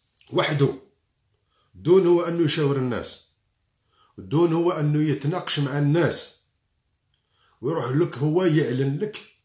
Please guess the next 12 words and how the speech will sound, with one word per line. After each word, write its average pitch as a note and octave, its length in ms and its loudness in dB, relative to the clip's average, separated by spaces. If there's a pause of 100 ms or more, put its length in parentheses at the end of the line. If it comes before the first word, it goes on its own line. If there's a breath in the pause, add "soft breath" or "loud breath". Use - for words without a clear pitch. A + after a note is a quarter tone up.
(280)
باسم D#3+ 320 0
مستعار: B2+ 600 -6 (160)
"ديروا E3+ 520 -2
إضراب C#3+ 380 0
غدوة، A2+ 440 -2 (500 soft breath)
ما C3+ 140 -2
تروحوش D#3+ 500 -6
للمطار، E3+ 760 -4 (340 soft breath)
ما D#3+ 120 -6
تخدموش، E3 800 -2 (340 soft breath)
سكروا F3 640 0
البور، D#3 680 4